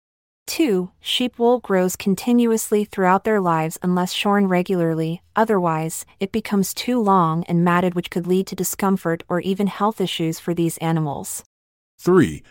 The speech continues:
Speaker 2: professional shearers often undergo rigorous training programs before becoming proficient enough to compete internationally or work commercially due to both speed requirements as well as the need to handle sheep with care.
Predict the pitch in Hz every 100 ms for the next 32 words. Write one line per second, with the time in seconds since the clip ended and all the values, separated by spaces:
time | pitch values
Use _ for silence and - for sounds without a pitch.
0 | _ - 117 196 190 165 139 - 156 117
1 | 104 - - 156 - 135 131 135 127 123
2 | 120 131 143 139 - - 170 131 98 101
3 | 92 101 101 95 101 107 - 139 117 -
4 | 135 123 107 110 160 147 110 104 117 -
5 | - 110 - 151 - 117 113 131 139 107
6 | 92 92 92 - 101 101 123 127 - -
7 | 117 165 165 104 101 90 123 123 92 131
8 | 139 - 165 170 120 110 143 131 101 92
9 | - 104 92 113 156 139 101 110 127 135
10 | 123 113 101 123 120 110 147 123 101 104
11 | - 151 76 62